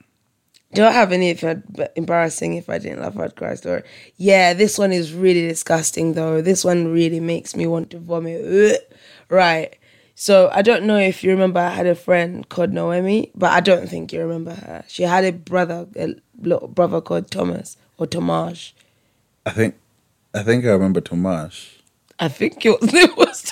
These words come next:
Speaker 1: Tomash. <laughs> I've just li-, I've just literally given him a name. <laughs> Like, imagine his name was, like, Adrian. I'm like, "Hmm,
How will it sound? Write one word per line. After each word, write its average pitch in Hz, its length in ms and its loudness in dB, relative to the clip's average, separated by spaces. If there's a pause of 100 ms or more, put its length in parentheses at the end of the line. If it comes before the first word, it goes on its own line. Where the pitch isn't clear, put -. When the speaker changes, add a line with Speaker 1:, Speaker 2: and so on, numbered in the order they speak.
(140)
Speaker 1:
Tomash. - 1160 -4
<laughs> 415 60 12 (1900)
I've - 220 4
just - 200 0
li-, - 1300 2 (220)
I've 247 180 8
just 277 220 -4
literally 277 300 4 (120)
given 269 200 4
him 247 100 4
a 233 60 12
name. 240 500 8
<laughs> 294 40 4 (1200)
Like, 311 120 6
imagine 320 140 8
his 285 160 4
name 269 200 10
was, 240 120 6
like, 208 240 8
Adrian. 196 600 6
I'm 190 140 10
like, 196 140 6
"Hmm, 214 560 6